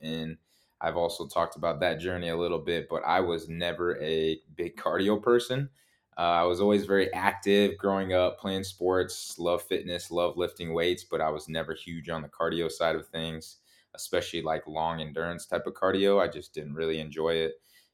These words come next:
It was always kinda boring to me. Uh, and I just,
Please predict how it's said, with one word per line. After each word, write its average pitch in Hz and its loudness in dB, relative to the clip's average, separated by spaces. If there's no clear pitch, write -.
It - -16
was 80 -6
always 82 0
kinda 82 -4
boring 90 -2
to 92 -12
me. 90 -4
Uh, 82 -4
and 98 -4
I 98 -2
just, 92 -4